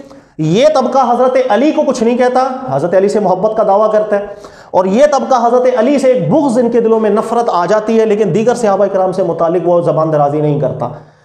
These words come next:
इसे राफिजी कह देते हैं, इसे नासिबी कह देते हैं, हमारी बनाई इस्तिलाहात है।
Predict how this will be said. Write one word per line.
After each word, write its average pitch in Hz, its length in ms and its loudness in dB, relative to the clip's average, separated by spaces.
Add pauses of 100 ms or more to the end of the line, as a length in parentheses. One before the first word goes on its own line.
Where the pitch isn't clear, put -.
(220)
इसे 208 240 0
राफिजी 208 360 0
कह 220 140 0
देते 202 220 0
हैं, - 20 2
इसे 196 160 0
नासिबी 180 340 -2
कह 180 160 0
देते 175 200 0
हैं, 165 60 0
हमारी 202 300 2
बनाई 185 280 2
इस्तिलाहात 135 540 -2
है। 107 60 -8